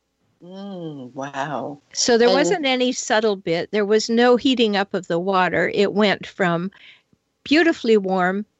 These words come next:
Speaker 2: to icy cold. And then, of course, that was too hot to handle.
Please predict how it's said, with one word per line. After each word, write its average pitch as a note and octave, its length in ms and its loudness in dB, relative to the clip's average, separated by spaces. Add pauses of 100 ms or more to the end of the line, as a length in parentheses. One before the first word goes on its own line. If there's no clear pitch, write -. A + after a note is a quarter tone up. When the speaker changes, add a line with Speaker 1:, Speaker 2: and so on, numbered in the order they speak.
(120)
Speaker 2:
to G#3 380 6 (300)
icy B3+ 320 -2
cold. E3+ 520 -8 (300)
And G3 260 -2
then, G#3 260 2
of - 140 -10
course, F#3 340 -4
that F#3 220 -4
was F#3 140 -10
too F#3+ 160 -4
hot E3+ 260 -2
to F3+ 80 -6
handle. E3+ 460 -6